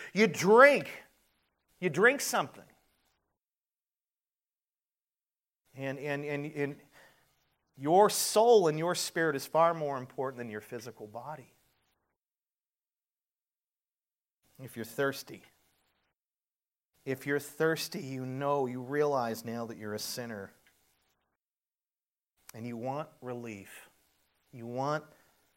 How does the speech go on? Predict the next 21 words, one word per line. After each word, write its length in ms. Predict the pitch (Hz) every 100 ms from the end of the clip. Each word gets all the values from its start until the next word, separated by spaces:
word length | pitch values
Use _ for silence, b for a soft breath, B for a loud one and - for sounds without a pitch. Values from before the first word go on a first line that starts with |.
| _ _
forgiveness 920 | - - 117 110 131 123 107 98 - -
and 240 | 127 110
cleansing, 960 | 107 - - 143 139 139 131 - - - - - _ _ _ _ _ _ _ _ _ _
if 60 | -
you 100 | 131
want 340 | 113 131 160 160
a 100 | 127
new 360 | 120 127 143 156
life, 720 | 131 139 - - - - - _ _ _ _ _ _ _ _ _ _ _ _ _ _ _ _ _ _ _ _ _
you 100 | 123
gotta 220 | 120 127 -
come 260 | - 120
to 60 | 113
Jesus. 600 | - - - - - - - _ _ _ _ _ _ _ _ _ _ _ _ _ _ _ _ _ _
You 100 | 131
gotta 180 | 131 120
come 240 | - 139
to 80 | 117
Jesus. 440 | 95 120 135 123 -
He's 260 | 131 123
the, 220 | - 110